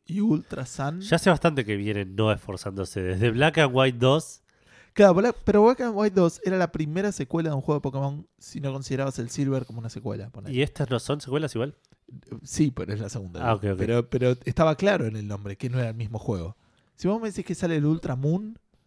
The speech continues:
Speaker 2: Es un remaster.
Speaker 1: a mí me suena me-, a eso.
Speaker 2: Omega Ruby.
Speaker 1: Claro, me suena a remaster, me suena que es lo mismo, un poquitito mejor. No me suena que es la, la secuela.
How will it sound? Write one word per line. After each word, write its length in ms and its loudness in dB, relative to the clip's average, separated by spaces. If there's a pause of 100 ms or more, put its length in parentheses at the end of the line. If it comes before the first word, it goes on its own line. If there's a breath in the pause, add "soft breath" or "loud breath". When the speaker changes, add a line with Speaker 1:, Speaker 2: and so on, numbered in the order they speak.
(100)
Speaker 2:
Es 120 -6
un 100 -2
remaster. 420 -4 (120)
Speaker 1:
a 100 -2
mí 120 0
me 120 -2
suena 280 0
me-, 220 -4
a 120 2
eso. 220 -4
Speaker 2:
Omega 300 2
Ruby. 320 -2 (260)
Speaker 1:
Claro, 360 -4
me 120 -6
suena 240 0
a 40 0
remaster, 420 -6
me 120 -4
suena 260 -6
que 120 -6
es 60 -4
lo 160 -2
mismo, 580 -2 (340 soft breath)
un 80 -12
poquitito 520 -4
mejor. 420 -6 (800)
No 120 0
me 100 0
suena 400 2
que 120 -6
es 240 -12
la, 240 -6 (100)
la 160 -6
secuela. 420 -8